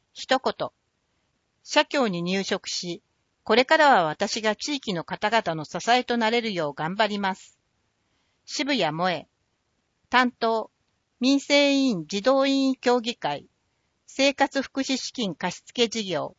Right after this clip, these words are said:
総合支援資金、善意銀行小口貸付事業、助け合いバンク事業、ふさ地区社協。我孫子の好きなところ。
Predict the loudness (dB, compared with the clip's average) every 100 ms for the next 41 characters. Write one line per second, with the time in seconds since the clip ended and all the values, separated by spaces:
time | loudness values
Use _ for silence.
0 | _ _ _ _ -6 2 2 2 0 0
1 | 0 2 2 0 -4 -8 -8 -8 _ _
2 | _ -10 2 4 4 2 2 0 0 -4
3 | -6 -4 -4 -4 -4 -4 -6 -8 -4 -2
4 | -2 -4 -6 -8 -8 _ _ _ _ -8
5 | -8 -2 2 2 2 2 2 0 -4 -6
6 | -6 -6 -8 -12 _ _ _ -8 0 0
7 | 0 -8 -6 -4 -4 -4 -8 -8 _ _
8 | _ _ _ _ _ _ _ -8 -6 0
9 | 2 2 0 0 2 2 -2 -6 -6 -6